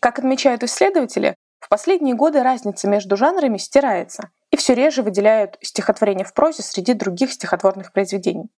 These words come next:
Так что, по-моему, самое время отбросить сомнения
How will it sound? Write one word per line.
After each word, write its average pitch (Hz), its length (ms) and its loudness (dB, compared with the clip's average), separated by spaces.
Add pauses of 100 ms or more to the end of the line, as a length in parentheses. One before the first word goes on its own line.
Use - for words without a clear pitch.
(600)
Так 240 140 2
что, - 160 -4
по-моему, 247 580 0
самое 294 420 0
время 254 400 0
отбросить 208 520 0
сомнения 240 580 0